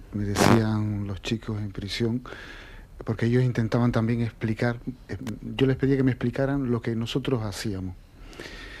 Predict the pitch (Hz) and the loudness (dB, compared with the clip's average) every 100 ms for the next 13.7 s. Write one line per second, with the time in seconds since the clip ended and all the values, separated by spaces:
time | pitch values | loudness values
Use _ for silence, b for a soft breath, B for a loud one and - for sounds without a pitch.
0 | B B 123 127 143 147 131 139 131 139 | B B 2 6 6 6 4 4 4 4
1 | 147 151 131 117 143 120 104 - 113 110 | 2 0 -4 -2 0 0 -4 -4 -4 -4
2 | - - - - - 131 - - 139 117 | -8 -12 -14 -10 -10 -8 -10 -10 -6 -4
3 | 117 156 165 175 170 131 117 165 170 160 | -2 -2 0 -2 -2 -4 -2 0 2 2
4 | 147 - - 165 165 156 143 127 117 113 | 0 -4 -2 -2 0 0 2 2 2 0
5 | 117 117 131 160 156 139 120 143 139 123 | 0 0 2 2 4 4 2 2 4 4
6 | - 110 113 131 139 - B B B B | 2 2 6 6 4 -2 B B B B
7 | B B B B - 127 131 147 - 170 | B B B B 4 6 6 4 6 6
8 | 165 156 147 143 135 127 143 143 127 113 | 8 6 4 4 4 4 6 6 6 4
9 | 120 117 110 104 101 107 - - - - | 2 4 2 2 0 -4 -12 -18 -10 -6
10 | - 123 - 151 147 131 127 139 131 113 | -4 -4 0 4 6 6 4 4 2 2
11 | - 117 120 127 120 110 120 117 120 113 | 0 2 4 4 4 4 2 2 2 2
12 | - 117 127 123 110 - 110 101 110 160 | 2 4 6 6 4 2 0 2 0 0
13 | 139 - 107 107 107 107 | -2 -2 -2 -2 -2 -4